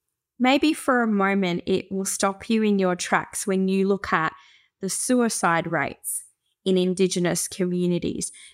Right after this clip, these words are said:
the infant mortality in Indig-, Indigenous communities, and our shortened life expectancy. So s-, think about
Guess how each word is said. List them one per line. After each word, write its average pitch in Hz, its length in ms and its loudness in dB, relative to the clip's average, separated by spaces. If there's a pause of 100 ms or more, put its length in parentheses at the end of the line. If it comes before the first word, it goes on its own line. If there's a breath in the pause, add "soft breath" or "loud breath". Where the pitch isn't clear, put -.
the - 220 -8
infant 240 460 0
mortality 190 960 0 (720)
in 202 140 4
Indig-, 180 460 2
Indigenous 175 520 0
communities, 165 680 -2 (380 loud breath)
and 208 120 4
our 196 140 2
shortened 190 540 -2
life 208 320 2
expectancy. - 1040 -4 (240 loud breath)
So 240 140 0
s-, - 240 -4 (180)
think 302 240 2
about 233 500 2